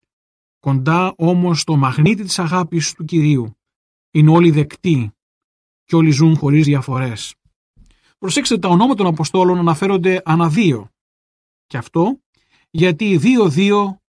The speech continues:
τους έστειλε ο Κύριος να υπηρετήσουνε, ώστε ο ένας να υπηρετεί τον άλλον και μαζί να υπηρετούν τον Χριστό. Πολλοί αναφέρονται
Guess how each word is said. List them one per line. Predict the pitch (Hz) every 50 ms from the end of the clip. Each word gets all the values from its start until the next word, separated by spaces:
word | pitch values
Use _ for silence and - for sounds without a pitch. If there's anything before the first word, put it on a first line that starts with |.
| _
τους | - - 151 - -
έστειλε | 247 240 - - 175 160
ο | 156
Κύριος | 143 - - 180 170 165 151
να | 151 160
υπηρετήσουνε, | 156 143 156 151 147 147 147 180 165 - - 127 117 107 101 98 - _ _ _ _ _ _ _ _ _ _ _ _ _ _ _ _ _ _ _ _ _ _
ώστε | - 156 135 - -
ο | 156 180
ένας | 208 226 220 180
να | 208 196
υπηρετεί | 160 185 175 180 190 190
τον | 185 185 170
άλλον | 160 147 127 123 127 127
και | - -
μαζί | 131 135 135 123 135
να | 156 151
υπηρετούν | 131 - 139 135 131 139 131
τον | 131 123
Χριστό. | 117 131 127 120 - - 139 127 113 107 104 _ _ _ _ _ _ _ _ _ _ _ _ _ _ _ _ _ _ _ _ _ _ _ _ _ _ _ _ _ _ _ _ _ _ _
Πολλοί | - 170 185 226 277
αναφέρονται | 277 233 202 156 - 214 220 214 214 196 202 202 196 190 180 160 _